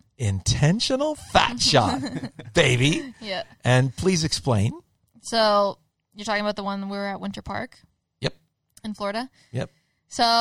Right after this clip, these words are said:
Speaker 2: I landed, like, on the far side of the bunker, and it was, like,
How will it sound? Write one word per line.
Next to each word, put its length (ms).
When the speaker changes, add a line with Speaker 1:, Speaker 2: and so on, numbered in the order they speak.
Speaker 2:
I 140
landed, 600
like, 180
on 400
the 80
far 340
side 260
of 60
the 60
bunker, 480
and 420
it 80
was, 180
like, 180